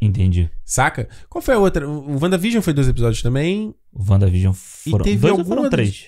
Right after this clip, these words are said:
Speaker 1: do WandaVision?
Speaker 2: Acho que o WandaVision foram dois.
Speaker 1: Porque ti-, eu lembro que eram dois em, eram, foram dois em, em preto e branco, né?
Speaker 2: Isso.
Speaker 1: E depois o outro co-, é, então foram dois, é isso.
Speaker 2: É.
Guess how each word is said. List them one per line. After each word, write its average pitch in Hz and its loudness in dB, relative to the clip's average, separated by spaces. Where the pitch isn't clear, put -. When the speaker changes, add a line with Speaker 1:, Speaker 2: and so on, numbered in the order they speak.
Speaker 1:
do - -8
WandaVision? 101 -2
Speaker 2:
Acho 131 -10
que - -20
o - -2
WandaVision 185 4
foram 247 -2
dois. 120 2
Speaker 1:
Porque 156 2
ti-, - -8
eu 139 0
lembro 165 2
que 170 -2
eram 160 4
dois 180 2
em, 165 0
eram, 139 2
foram 147 2
dois 165 2
em, 151 2
em 117 0
preto 127 4
e - 4
branco, 95 2
né? 95 2
Speaker 2:
Isso. 113 0
Speaker 1:
E 98 2
depois 107 4
o - 4
outro 104 2
co-, - -2
é, 95 4
então 87 2
foram 101 4
dois, 85 0
é 95 -4
isso. - -6
Speaker 2:
É. 107 0